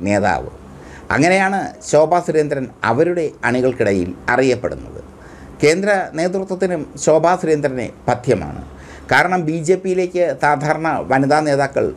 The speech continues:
വരാറില്ല. വനിതാ നേതാക്കൾ അപൂർവമായി മാത്രമേ ബി ജെ പിയിൽ വരാറുള്ളൂ, ഉയർന്ന് പോകാറുള്ളൂ. അതിൽ കേരളത്തിൽ, കേരളത്തിലുള്ള വനിതാ നേതാക്കളിൽ ഏറ്റവും വലിയ ഉയർച്ചയിലേക്ക് പോയത്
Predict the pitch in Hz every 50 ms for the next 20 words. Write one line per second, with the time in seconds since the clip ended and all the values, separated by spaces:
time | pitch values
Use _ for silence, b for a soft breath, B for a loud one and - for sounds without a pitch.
0 | - 117 110 110 113 120 123 120 90 - 64 62 - - - - - - - -
1 | B B B B B B - 117 135 147 156 175 180 180 180 175 175 175 175 -
2 | 175 175 156 - - - - - - - - - - - 120 107 139 165 190 196
3 | 196 190 185 175 175 175 165 160 156 151 151 147 151 147 139 131 - - 127 120
4 | 131 135 135 156 156 - 151 143 131 107 98 110 117 113 117 127 143 151 147 151
5 | 151 143 143 127 - - - - 107 117 127 135 147 147 143 123 92 - - -
6 | 110 113 113 113 123 120 - 80 67 60 62 65 - - - - - - - B
7 | B B B B B B 95 127 170 180 151 139 143 151 175 190 202 196 208 208
8 | 202 190 - - - - - - - - - - - - - - - - - 147
9 | 151 165 180 196 202 196 208 196 190 202 208 196 170 143 160 170 180 180 180 190
10 | 180 170 165 160 160 - - 151 131 120 101 76 - - - - - - - -
11 | - - 117 123 131 - 180 185 196 208 214 208 - - - - - - - -
12 | 135 147 165 180 208 202 - - - - 151 156 160 156 - - 175 170 165 160
13 | 151 156 160 143 131 127 131 127 117 117 101 -